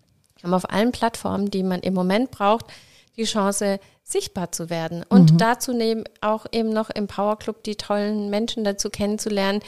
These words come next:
Speaker 1: die, äh, dieses Produkt brauchen können oder
Speaker 2: Mhm.
Speaker 1: die sagen,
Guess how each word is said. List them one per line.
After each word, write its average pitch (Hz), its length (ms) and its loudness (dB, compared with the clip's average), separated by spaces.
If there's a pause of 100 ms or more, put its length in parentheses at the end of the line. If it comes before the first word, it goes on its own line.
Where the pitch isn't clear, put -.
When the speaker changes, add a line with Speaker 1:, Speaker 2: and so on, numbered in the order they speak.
(320)
Speaker 1:
die, 240 220 -2 (360)
äh, - 80 -6 (640)
dieses 214 300 4
Produkt 240 340 0
brauchen 240 380 -2
können 285 360 -4
oder 156 220 10
Speaker 2:
Mhm. 175 60 8
Speaker 1:
die 202 120 4
sagen, 180 460 -4